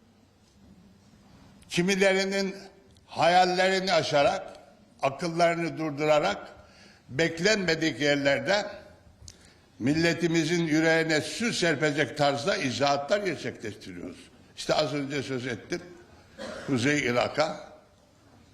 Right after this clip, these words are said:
ve Kuzey Suriye'ye terörist odaklara, silahlı kuvvetleri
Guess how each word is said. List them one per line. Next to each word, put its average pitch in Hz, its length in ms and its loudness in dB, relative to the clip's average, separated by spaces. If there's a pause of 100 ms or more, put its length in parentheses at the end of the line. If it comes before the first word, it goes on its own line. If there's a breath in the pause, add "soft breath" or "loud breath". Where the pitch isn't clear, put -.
(360)
ve 143 180 0
Kuzey 151 360 2
Suriye'ye 120 580 -4
terörist 151 500 -2
odaklara, 123 640 -2
silahlı 135 500 0
kuvvetleri 123 580 -2